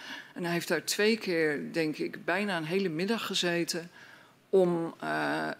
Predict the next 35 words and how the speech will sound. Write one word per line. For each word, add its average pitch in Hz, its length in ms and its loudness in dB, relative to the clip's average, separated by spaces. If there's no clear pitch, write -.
eh, - 280 -8
mij 165 260 0
van 165 140 -6
alles 160 240 -2
aan 160 80 -6
vragen 160 400 -2
te 147 120 -4
stellen 135 440 0
met 160 340 -2
zijn - 180 -6
politiek 160 460 0
assistent 156 560 0
erbij. 143 480 0
En 175 240 2
hij 180 300 2
heeft 226 280 4
toen 160 160 -2
ook 160 160 0
besproken 185 580 2
wat 151 120 -2
hij 156 140 -2
later 156 300 0
gedaan 160 380 -2
heeft. 139 200 -4
Van, 170 120 -4
als 160 140 -2
ik 175 100 -6
nou, 170 300 2
hè, 214 160 2
die 160 220 -8
gaswinning 208 580 0
fors - 280 -2
naar 147 140 -2
beneden 175 440 0
doe, 147 260 -2